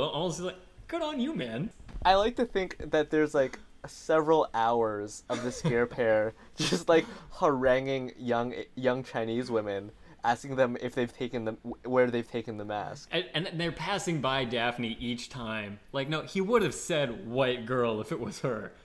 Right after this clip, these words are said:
Speaker 1: Of course he would have said that. It's Chinatown. Well, I don't know what angle I'm trying to take there,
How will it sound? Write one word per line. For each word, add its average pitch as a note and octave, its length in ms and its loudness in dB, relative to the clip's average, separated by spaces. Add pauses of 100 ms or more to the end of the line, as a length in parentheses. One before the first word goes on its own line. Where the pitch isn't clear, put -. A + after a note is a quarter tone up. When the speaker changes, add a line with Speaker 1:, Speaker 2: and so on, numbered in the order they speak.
(180)
Speaker 1:
Of E3+ 160 -8
course G3 220 2
he F#3+ 80 2
would D3+ 160 2
have B2+ 100 0
said A#2+ 260 0
that. A2 380 -10
It's - 160 -12
Chinatown. C3 760 -6 (1000)
Well, C#3 260 -2
I C#3+ 60 2
don't D3 180 0
know C3+ 120 2
what B2 200 0
angle A2+ 280 -2
I'm G#2+ 120 -4
trying A2 240 -4
to G#2+ 60 -6
take G#2 260 -6
there, A2+ 340 -8